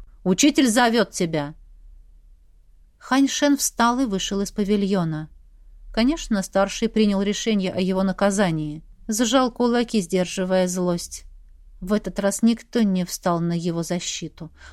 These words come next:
Он чувствовал себя таким же одиноким и потерянным, как в далеком детстве, когда его родные погибли. Только восторга из-за силы заклинателей он больше не испытывал.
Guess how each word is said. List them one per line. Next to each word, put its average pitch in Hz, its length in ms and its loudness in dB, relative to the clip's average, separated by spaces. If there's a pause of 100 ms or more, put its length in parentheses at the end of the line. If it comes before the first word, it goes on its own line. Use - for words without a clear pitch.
Он 220 180 6
чувствовал 226 440 2
себя 202 260 2
таким 214 360 0
же 180 100 2
одиноким 196 520 2
и 180 40 0
потерянным, 190 640 0
как 180 180 -2
в 190 40 -2
далеком 214 460 4
детстве, 233 400 -2
когда 165 300 -4
его 180 240 0
родные 208 380 2
погибли. 180 640 0 (920)
Только 269 280 2
восторга 254 540 2
из-за 175 340 0
силы 185 300 2
заклинателей 185 760 0
он 170 120 -2
больше 175 280 -4
не 180 160 0
испытывал. 156 680 -8